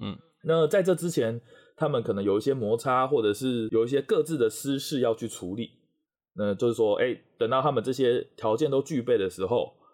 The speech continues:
Speaker 2: 他们才有足够的条件去打败大魔王。那我这样说的流程，其实很不像一个优秀电影的剧情，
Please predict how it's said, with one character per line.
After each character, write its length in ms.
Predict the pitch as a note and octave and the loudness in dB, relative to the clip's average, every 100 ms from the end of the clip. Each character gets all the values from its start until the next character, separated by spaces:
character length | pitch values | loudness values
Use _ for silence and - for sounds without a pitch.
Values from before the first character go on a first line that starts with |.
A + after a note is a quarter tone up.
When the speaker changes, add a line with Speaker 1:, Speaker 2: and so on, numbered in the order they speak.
| _ _ _ _ | _ _ _ _
Speaker 2:
他 140 | A#2+ | -2
们 120 | A#2+ F#2+ | -2 -2
才 160 | G#2+ | 0
有 140 | A2 G2 | 0 0
足 220 | - G2+ | -4 0
够 180 | B2 G2+ | 0 2
的 240 | F#2+ F#2 | 2 0
条 240 | - G2 | 0 -2
件 240 | A#2 D#3 - _ _ _ _ - | 0 -2 -2 _ _ _ _ -12
去 180 | A2+ | -8
打 160 | G2 E2 | -6 -4
败 140 | G2+ | -2
大 160 | F#2+ G2+ | -2 -4
魔 220 | F#2 F2+ | -4 -2
王。 200 | F#2 - _ _ _ _ _ - | -4 -6 _ _ _ _ _ -2
那 220 | F#3+ E3 - - | 0 0 -2 0
我 140 | C3 | 0
这 100 | A3+ | 2
样 80 | A3+ | 2
说 140 | G#3 | 2
的 140 | F3+ C#3 | 4 4
流 180 | B2+ D#3 | 2 2
程， 340 | C#3 G#2 - - | 0 -2 -6 -6
其 160 | D#3+ | -4
实 240 | F3 B2 A#2 | -4 -4 -4
很 240 | - A#2 | -2 -2
不 100 | B2+ | 0
像 240 | D3 F3+ | 0 0
一 80 | D#3+ | 0
个 320 | D3+ B2 G2+ C#3 | 2 4 4 2
优 200 | F3+ G#3+ | 2 2
秀 240 | - F3 | 2 0
电 240 | B2+ D#3 A2+ | 2 0 0
影 180 | F#2 | -4
的 140 | F2 F#2 | -2 -2
剧 200 | A#2+ G2+ | -4 -8
情， 220 | - | -10